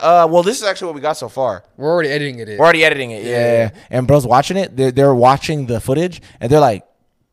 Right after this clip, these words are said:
Speaker 1: "Wait, but where's the, uh, the volcano shot?"
Speaker 2: Yeah,
Speaker 1: Yeah, I'm not gonna lie. Um,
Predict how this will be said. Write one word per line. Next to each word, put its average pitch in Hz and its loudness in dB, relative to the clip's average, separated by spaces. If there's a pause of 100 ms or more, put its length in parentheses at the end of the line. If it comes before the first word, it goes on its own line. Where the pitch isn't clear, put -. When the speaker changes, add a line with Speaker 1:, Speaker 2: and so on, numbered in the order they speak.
(240)
Speaker 1:
"Wait, 147 2
but 139 0
where's 156 2
the, 151 0
uh, 131 2
the 113 -8
volcano 139 0
shot?" 90 -6 (1080)
Speaker 2:
Yeah, 143 -16 (300)
Speaker 1:
Yeah, 208 8
I'm 208 4
not 269 6
gonna 262 4
lie. 175 8 (140)
Um, 123 4